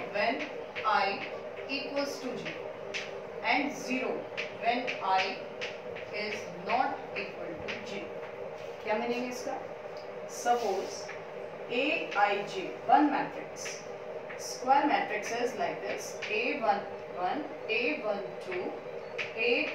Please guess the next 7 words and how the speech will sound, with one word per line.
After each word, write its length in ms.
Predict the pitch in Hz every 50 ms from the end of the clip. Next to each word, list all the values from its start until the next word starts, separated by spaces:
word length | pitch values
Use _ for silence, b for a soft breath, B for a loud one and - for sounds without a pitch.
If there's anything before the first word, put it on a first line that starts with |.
| -
two 160 | 262 240 240 214 196 - 185
one, 240 | 185 190 - - - - - - - - - - -
A 280 | 214 226 233 262 247 - - 202
two 140 | 196 196 202 247 247 - -
two। 120 | 247 - - - - - - - - - - - - - - - - - 220
This 160 | 240 247 285
is 200 | 302 311 302 294